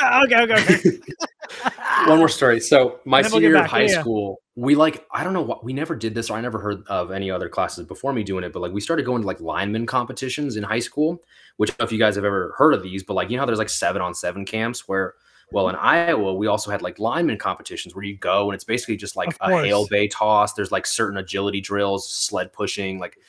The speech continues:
Speaker 2: uh, farmer's
Speaker 1: Yeah, yeah.
Speaker 2: carry, which is you carry, like, super heavy weights, one in each arm, and you have to walk a certain distance. It's like a relay. You do all kinds of stuff like that.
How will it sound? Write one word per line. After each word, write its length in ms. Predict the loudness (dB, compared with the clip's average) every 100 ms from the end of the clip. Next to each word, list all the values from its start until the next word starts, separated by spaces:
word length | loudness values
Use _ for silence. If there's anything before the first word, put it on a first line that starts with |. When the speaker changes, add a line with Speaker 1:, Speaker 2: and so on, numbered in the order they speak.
| _ _
Speaker 2:
uh, 160 | 0 0
farmer's 540 | 0 2 4 6 2
Speaker 1:
Yeah, 60 | 0
yeah. 60 | -2
Speaker 2:
carry, 340 | 0 2 0
which 240 | 0 -2
is 180 | -4 -8 -12 -16 -10
you 120 | -8
carry, 360 | 0 2 4
like, 180 | 2 0
super 300 | -4 -4 -2
heavy 220 | -2 -2 -2
weights, 320 | -4 -4 -4
one 140 | -6
in 80 | -6
each 140 | -8
arm, 300 | -4 -2 -2
and 80 | -4
you 60 | -10
have 80 | -10
to 80 |
walk 280 | -8 -6 -6
a 40 | -8
certain 260 | -12 -12
distance. 360 | -10 -10 -10 -14
It's 100 | -14
like 80 | -12
a 40 |
relay. 280 | -8 -2 0
You 120 | 0
do 120 | 2 2
all 80 |
kinds 300 | 2 0 -2
of 60 | -4
stuff 200 | -12 -12
like 140 | -14
that. 200 | -12 -12